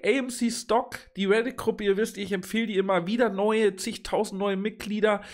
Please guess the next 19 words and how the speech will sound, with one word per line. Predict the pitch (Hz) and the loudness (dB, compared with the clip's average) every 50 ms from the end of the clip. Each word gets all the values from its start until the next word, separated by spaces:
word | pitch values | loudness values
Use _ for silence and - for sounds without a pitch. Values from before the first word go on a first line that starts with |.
| - - - 123 - - | -18 -16 -18 -18 -4 0
ist | 226 269 240 - - - - - 147 | 2 2 2 0 -4 -10 -10 -2 2
wirklich | 180 240 240 240 - 220 214 - - | 2 2 2 2 -2 -4 -6 -4 -2
sehr | - 190 202 240 | 0 0 0 2
stark | 233 - - 202 202 226 226 | 0 0 0 0 0 2 0
und | 208 190 175 | -2 -2 -2
hier | 170 175 202 220 202 | 0 2 2 2 2
ist | - 196 185 - | 0 -2 -4 0
ein | - 180 185 175 | 0 0 0 0
sehr | 175 - - - 170 185 214 220 | -2 -6 -6 -2 0 2 2 2
nettes | 196 185 208 214 208 - 214 208 - - _ | 0 0 -2 -2 0 0 0 0 -2 0 _
Bild, | - 180 220 233 233 | 4 4 4 4 0
um | - - - 185 214 | -2 -4 -4 -2 0
das | 208 208 196 | 0 -2 0
einfach | - - 160 185 208 - 196 180 | 0 0 0 0 0 -2 -4 -2
nochmal | 165 180 202 220 214 202 208 190 | 0 -2 -2 0 2 2 2 2
bildlich | - - 180 202 214 202 - 196 - - | 2 2 2 2 2 2 -2 -4 0 2
darzustellen. | 160 156 185 214 - - 185 - - - 190 196 196 190 | 2 4 4 2 0 -4 -6 -4 0 2 2 2 2 0
Hier, | 180 139 160 185 226 226 226 226 - - - - - - - _ _ _ - | 0 0 2 4 4 4 2 0 -6 -14 -18 -20 -20 -20 -20 _ _ _ 2
was | 202 254 - - - - | 2 2 0 -4 -8 -10